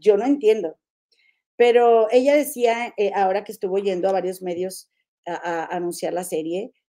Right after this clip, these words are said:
decía Gloria Trevi, "Me voy a exponer a que me critiquen". Eh, dice que siempre se puede hacer algo por salvar a una víctima, ¿ok? Y pues bueno, te lo quiero decir porque, porque, por si conoces a alguien, ¿verdad?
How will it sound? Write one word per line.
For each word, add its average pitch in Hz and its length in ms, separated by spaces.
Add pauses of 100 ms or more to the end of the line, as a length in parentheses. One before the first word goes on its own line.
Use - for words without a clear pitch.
decía 170 240
Gloria 175 260
Trevi, 180 360 (220)
"Me 214 160
voy 214 220
a 277 80
exponer 269 360
a - 60
que 233 100
me 196 120
critiquen". 156 640 (1500)
Eh, 170 720
dice 175 760 (220)
que 202 100
siempre 226 320
se 240 120
puede 190 180
hacer 196 200
algo 175 220
por 190 120
salvar 156 260
a 165 40
una 160 140
víctima, 156 480 (300)
¿ok? 151 200 (440)
Y 151 100
pues 160 160
bueno, 147 240 (100)
te 180 100
lo 151 160
quiero 165 180
decir 180 380
porque, 165 420 (800)
porque, 180 1080 (100)
por 160 100
si 151 160
conoces 160 420
a 185 40
alguien, 180 400
¿verdad? 160 360